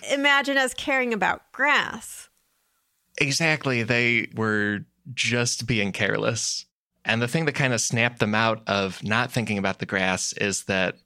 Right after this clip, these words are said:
Speaker 1: with all the grass dead, their animals started starving, which led to the European humans starting to starve. So
Speaker 2: Hmm.
Speaker 1: they proceeded to request shipments of seeds, of pasture grass and of clover.
Speaker 2: Ah, I see, I see.
Speaker 1: And then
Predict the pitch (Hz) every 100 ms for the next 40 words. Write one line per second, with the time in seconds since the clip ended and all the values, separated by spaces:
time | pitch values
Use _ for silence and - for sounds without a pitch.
0 | - 101 101 110 120 110 98 98 92 -
1 | 95 92 92 95 101 101 95 - 98 92
2 | 87 - 92 90 90 90 90 107 92 98
3 | 95 92 98 92 92 92 - 95 95 104
4 | 98 92 - 92 92 92 - 95 92 92
5 | 90 - _ - _ _ - 453 233 110
6 | 104 110 - 123 120 110 113 98 98 -
7 | 113 110 110 - - - 107 101 98 92
8 | 104 90 - 101 95 - - - - -
9 | _ 101 - 127 127 131 - 110 107 104
10 | 101 101 - - - - 110 107 101 95
11 | 92 - 104 101 95 95 92 - - -
12 | 190 196 196 196 190 - 202 185 - 190
13 | 180 - 214 214 - -